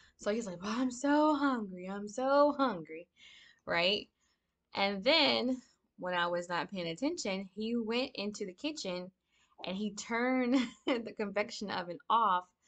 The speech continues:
so that the ding would go off. And it was like, "Ding." And I was like, "Wait a minute, I just sat down. I know it's not done already." So I get up and I go and I see him in the kitchen. I go, "Did you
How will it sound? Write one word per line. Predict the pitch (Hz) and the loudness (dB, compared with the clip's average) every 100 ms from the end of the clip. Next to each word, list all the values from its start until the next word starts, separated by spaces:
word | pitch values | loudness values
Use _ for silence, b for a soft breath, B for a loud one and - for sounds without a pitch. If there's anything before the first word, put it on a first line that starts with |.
| B B | B B
so | - 196 | -10 -2
that | 185 | -2
the | 180 175 | -2 -2
ding | 175 277 269 180 180 - | 2 2 2 0 -4 -6
would | 180 | -8
go | 170 165 | -4 -2
off. | 156 131 101 - | -2 -2 -4 -8
And | 92 | -10
it | |
was | |
like, | 170 165 | -8 -8
"Ding." | - 453 466 453 440 440 - B B B B B _ | -2 0 0 0 -2 -6 -12 B B B B B _
And | 185 185 185 175 170 165 165 - _ | -2 0 0 -2 -4 -8 -12 -20 _
I | 440 | -4
was | 403 | -2
like, | 240 254 | -2 -4
"Wait | 392 | -4
a | 214 | -4
minute, | 165 202 | -2 -2
I | |
just | 403 269 233 | -2 -6 -4
sat | 226 220 | -4 -2
down. | 302 220 | -2 0
I | 262 | -2
know | 339 | -2
it's | 208 190 | -2 -2
not | 175 165 | -4 -4
done | 170 | -6
already." | 165 160 247 320 233 262 - _ _ _ _ | -4 -4 -4 -4 -6 -8 -14 _ _ _ _
So | - 180 | -6 -2
I | 175 | 0
get | 175 269 277 | -2 -2 2
up | 226 226 - _ _ _ _ _ | 2 2 -2 _ _ _ _ _
and | 208 | -6
I | 190 | -6
go | 180 214 226 | 0 2 4
and | 208 | 2
I | 196 202 | 2 -2
see | 196 247 | -4 -4
him | 254 | -2
in | 208 | -4
the | |
kitchen. | 214 269 269 262 | -4 -6 -4 -4
I | |
go, | 202 | -4
"Did | 214 339 | -4 -6
you | 381 | -2